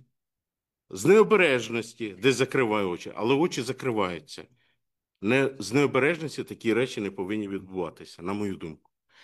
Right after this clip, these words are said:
І за любу неякість в любій формі, умисно чи з необережності, особа, яка наділена повноваженнями, повинна відповідати. Все банально просто.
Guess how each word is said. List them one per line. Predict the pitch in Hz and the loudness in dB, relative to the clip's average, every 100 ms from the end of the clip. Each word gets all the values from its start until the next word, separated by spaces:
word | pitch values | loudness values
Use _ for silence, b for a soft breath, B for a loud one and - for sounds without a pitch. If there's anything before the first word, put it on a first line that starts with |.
| b | b
І | - 120 | -2 0
за | 92 151 | 2 2
любу | 170 160 220 | 2 2 4
неякість | 208 190 240 247 139 117 - | 4 4 0 -2 -6 -6 -4
в | |
любій | 123 170 190 | 0 4 4
формі, | 165 - 170 131 110 107 110 - _ _ _ _ _ _ _ _ _ _ _ _ _ | 2 4 4 4 2 -2 -6 -12 _ _ _ _ _ _ _ _ _ _ _ _ _
умисно | 208 240 196 190 175 - 147 135 | 2 6 8 6 6 0 0 0
чи | 123 190 | 2 0
з | 165 | 2
необережності, | 196 214 208 180 170 160 131 160 - 202 190 - _ _ | 4 4 4 4 2 2 -4 -12 -12 -14 -14 -16 _ _
особа, | 139 139 - 190 170 131 | -2 0 4 6 6 4
яка | 123 143 160 | 2 2 0
наділена | 143 135 147 131 131 | 0 0 0 2 0
повноваженнями, | 135 151 151 160 226 208 220 214 208 196 b _ | 0 0 0 2 2 0 -4 -8 -10 -14 b _
повинна | 143 160 202 | 0 0 0
відповідати. | 196 196 190 180 139 101 85 95 | 0 -2 -4 -4 -2 -6 -6 -8
Все | - | -8
банально | 135 160 156 151 | -6 -4 -4 -6
просто. | 151 - - _ | -8 -12 -14 _